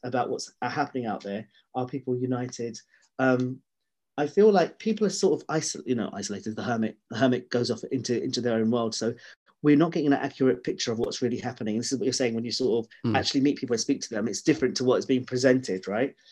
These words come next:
Speaker 1: Um, and, and so actually, is there more unity than we think? And I think the answer is yes, because this is the Queen of Wands. She is the social queen. She is out there. So as a, I mean, I mean, talk about almost opposites. Where's it gone? Hermit card. The Hermit card, and she's the social queen. She's out there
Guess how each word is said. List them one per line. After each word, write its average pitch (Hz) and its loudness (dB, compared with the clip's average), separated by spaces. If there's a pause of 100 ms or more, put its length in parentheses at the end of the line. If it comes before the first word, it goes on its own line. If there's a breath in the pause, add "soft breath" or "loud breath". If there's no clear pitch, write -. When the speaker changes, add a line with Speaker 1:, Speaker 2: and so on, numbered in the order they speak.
(400 soft breath)
Speaker 1:
Um, 127 4 (640)
and, 135 4
and 139 2
so 143 6 (100)
actually, 156 0
is 170 4
there 180 6
more 170 6
unity 151 4
than 131 2
we 135 2
think? 127 0 (120)
And 123 -2
I 135 0
think 139 -10
the 139 2
answer 127 -2
is 120 -2
yes, 110 0
because 123 -6
this 139 -4
is 160 -2
the 165 -6
Queen 147 2
of 113 0
Wands. 110 -4 (400 loud breath)
She - 4
is 135 4
the 127 2
social 139 4
queen. 107 -4
She 156 4
is 135 6
out 139 0
there. 113 0
So - 4
as 131 6
a, 135 2 (180)
I 156 6
mean, 156 8
I 127 2
mean, 139 4
talk 165 -4
about 127 0
almost 131 2
opposites. - -8
Where's 131 0
it - -8
gone? 117 -2
Hermit 123 0
card. 101 -2 (380 soft breath)
The - -2
Hermit 185 4
card, 156 2 (220)
and 135 2
she's 175 2
the 139 -6
social 151 4
queen. 110 -2
She's 143 0
out 135 0
there 117 2